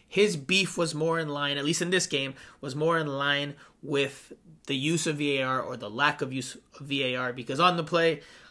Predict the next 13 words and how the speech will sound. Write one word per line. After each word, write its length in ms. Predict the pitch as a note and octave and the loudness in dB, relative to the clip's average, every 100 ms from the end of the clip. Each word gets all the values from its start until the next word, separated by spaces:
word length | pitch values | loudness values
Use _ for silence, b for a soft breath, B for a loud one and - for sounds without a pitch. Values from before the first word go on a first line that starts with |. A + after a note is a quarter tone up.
| B - | B -4
Higuain 360 | F3 F#3+ F#3 E3 | 2 4 4 2
scores, 560 | - D#3+ D#3+ D3+ D3+ - _ _ _ _ _ _ - - | 2 4 6 4 0 -10 _ _ _ _ _ _ -14 -4
an 100 | C#3 | 2
offside's 420 | F3 G3 F3+ E3+ | 4 6 4 2
called, 640 | - D#3 D3 C#3 C3+ - - _ _ - A2+ - | 0 2 2 2 -4 -8 -16 _ _ -20 -20 -10
and 560 | C#3+ C3 B2+ B2 B2 - _ - - | -8 -6 -6 -8 -10 -16 _ -20 -6
clearly 340 | - F3+ E3+ | 0 2 4
they 140 | D#3 D#3 | 4 2
want 260 | D#3 D3+ | 2 0
to 40 | C#3 | 0
see 200 | - D3 | -2 -2
a 60 | |
review. 580 | C3+ C3+ G3+ G3 E3 D#3 | -2 -2 2 4 4 0